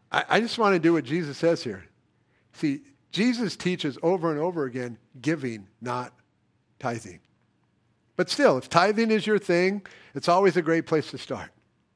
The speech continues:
But we just saw Jesus say, "But when you give." Now, here's the thing we need to understand about the passage in Malachi.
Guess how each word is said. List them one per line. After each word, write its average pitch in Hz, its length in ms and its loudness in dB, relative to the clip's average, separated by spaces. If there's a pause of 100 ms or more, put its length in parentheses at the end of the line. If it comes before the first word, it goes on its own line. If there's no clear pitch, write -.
(1500)
But 156 100 0
we 208 160 4
just 240 220 2
saw 170 360 6
Jesus 175 420 0
say, 147 200 2
"But 131 180 -8
when 160 300 0
you 151 420 0 (1200)
give." 135 280 -2 (1600)
Now, 156 180 -2 (560)
here's 220 240 0
the 160 60 -14
thing 175 160 2
we 160 100 2
need 160 160 2
to 156 60 0
understand 160 400 0
about 143 180 -2
the 135 60 -10
passage 151 480 -2
in 131 100 -6
Malachi. 147 480 -2